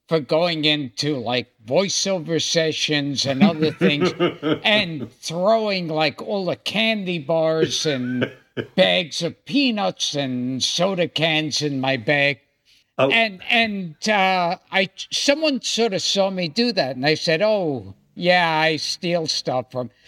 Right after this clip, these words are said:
Speaker 1: and he goes,
Speaker 2: <laughs>
Speaker 1: "No, no, you're not the worst."
Speaker 2: Oh,
Speaker 1: And,
Speaker 2: no.
Speaker 1: and I said, "Who's the worst?" And he goes, "Richard Kind."
Speaker 2: <laughs>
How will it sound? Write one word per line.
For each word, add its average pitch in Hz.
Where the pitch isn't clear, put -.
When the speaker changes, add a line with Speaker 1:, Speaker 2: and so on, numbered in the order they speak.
Speaker 1:
and 196
he 190
goes, 170
Speaker 2:
<laughs> -
Speaker 1:
"No, 214
no, 190
you're 175
not 180
the 180
worst." 127
Speaker 2:
Oh, 175
Speaker 1:
And, 202
Speaker 2:
no. 247
Speaker 1:
and 214
I 208
said, 214
"Who's 208
the 254
worst?" 226
And 175
he 180
goes, 180
"Richard 208
Kind." 190
Speaker 2:
<laughs> -